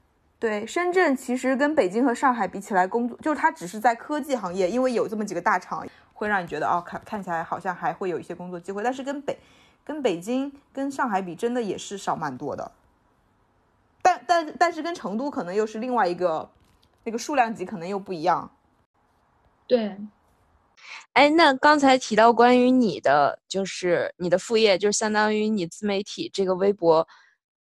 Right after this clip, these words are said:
Speaker 3: 能理解成为你开启这个事业，其实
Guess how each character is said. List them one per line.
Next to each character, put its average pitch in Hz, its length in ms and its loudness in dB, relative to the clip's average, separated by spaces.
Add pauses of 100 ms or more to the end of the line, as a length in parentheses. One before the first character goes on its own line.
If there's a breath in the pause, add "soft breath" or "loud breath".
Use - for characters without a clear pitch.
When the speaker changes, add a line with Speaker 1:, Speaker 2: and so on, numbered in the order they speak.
(120)
Speaker 3:
能 202 300 4
理 240 100 2
解 214 160 4
成 190 200 0
为 214 120 4
你 190 120 0
开 247 240 2
启 - 200 -2
这 180 140 2
个 185 80 4
事 208 220 -2
业， 196 120 4
其 226 220 -4
实 185 300 4